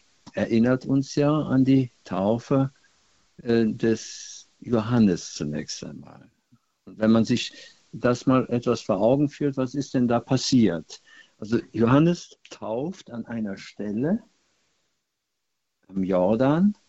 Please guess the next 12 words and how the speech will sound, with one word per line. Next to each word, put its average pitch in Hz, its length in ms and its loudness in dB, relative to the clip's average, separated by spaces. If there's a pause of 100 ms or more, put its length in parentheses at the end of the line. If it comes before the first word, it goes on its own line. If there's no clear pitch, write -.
(280)
wo 113 520 2 (1040)
fünfzehnhundert 117 800 0
Jahre 101 280 0
vorher 120 920 2 (400)
das 110 200 -4
Volk 123 420 0
Israel 131 1000 2 (500)
trockenen 151 560 0
Fußes 156 920 -4 (300)
durch 151 640 0 (100)
den 101 340 -4
Jordan 120 720 0